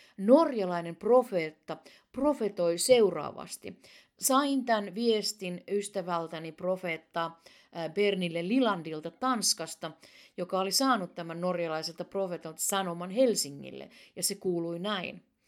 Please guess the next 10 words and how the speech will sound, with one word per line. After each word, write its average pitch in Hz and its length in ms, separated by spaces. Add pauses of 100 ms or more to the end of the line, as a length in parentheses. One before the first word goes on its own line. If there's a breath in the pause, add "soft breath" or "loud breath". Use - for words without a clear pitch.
(440 soft breath)
"Demoniset 247 540
linnakkeet 196 640
murtuvat 185 640
nyt 185 280
Helsingissä, 151 760 (440 loud breath)
ja 190 100
monet 269 460
enkelit 185 600
julistavat 196 760
perustusta, 180 800